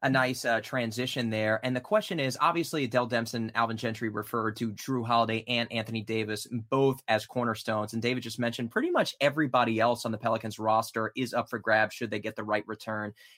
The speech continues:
Alexander's question is, is Jrue really untouchable? Let's say Washington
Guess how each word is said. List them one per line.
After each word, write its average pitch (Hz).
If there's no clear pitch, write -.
Alexander's 208
question 135
is, 117
is 156
Jrue 208
really 143
untouchable? 117
Let's 151
say 180
Washington 127